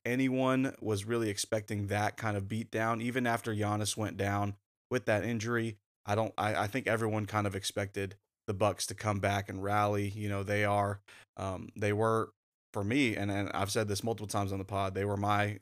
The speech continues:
finals choice. They were my championship choice. But, um, behind the power of Jimmy Butler,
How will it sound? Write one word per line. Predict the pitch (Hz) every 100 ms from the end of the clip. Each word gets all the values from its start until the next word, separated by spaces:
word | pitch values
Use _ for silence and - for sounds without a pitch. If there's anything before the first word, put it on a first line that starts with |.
| -
finals | 104 110 113
choice. | - 131 143 -
They | 104
were | 104
my | 101 101 101 _ -
championship | - 120 131 120 - -
choice. | 127 127 -
But, | - 143 156 - _ - - _
um, | 107 101 98
behind | 98 120 123
the | 113
power | 104 104 107 104
of | 98
Jimmy | 104 101
Butler, | 98 110 104 104